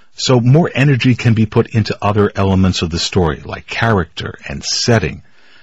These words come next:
So you get more details about the characters, about where the action takes place, what people's houses were like, uh, whether they're small cabins or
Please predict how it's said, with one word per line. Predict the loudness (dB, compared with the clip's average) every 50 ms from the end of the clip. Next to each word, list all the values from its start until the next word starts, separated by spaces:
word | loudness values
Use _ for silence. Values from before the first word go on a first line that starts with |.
| -20 -20 -18 -10
So | -6 0 2 4
you | 4 4
get | 4 2 2
more | 4 4 4 2
details | 2 2 2 2 2 2 2 -2 0 0 0 -2
about | -4 -6 -6 -8 -8
the | -10 -12
characters, | -10 -6 -6 -4 -4 -6 -8 -12 -14 -14 -12 -12 -12 -14 -14 -12 -8
about | -6 -2 0 0 2
where | 2 2
the | 2 2 0 0
action | -2 -2 -2 -2 -4 -2 -2 -2 -2
takes | 0 -2 -4 -4 -6 -8 -12
place, | -6 -6 -6 -6 -4 -6 -6 -6 -8 _ -20 -20 -20 -20 -20 -20 -20 -20 -20 -20 _ _ -20 -12
what | -4 0 0 0 0
people's | 0 0 2 2 2 0
houses | 0 0 0 0 2 2 2 2 2 2 0 0 -2
were | -4 -6 -6
like, | -6 -8 -8 -10 -10 -12 -12 -12 -12
uh, | -10 -8 -8 -4
whether | 0 2 2 4 4 2 2 2
they're | 0 0 -2 -2 -4 -8 -14 -20 -20 -20 -20 -20 -20 -20 -20 -20 -14 -8
small | -8 -2 -2 0 -2 -2
cabins | -4 -2 0 2 2 2 2 2 0 -2 -4 -6 -8 -8
or | -8 -10 -12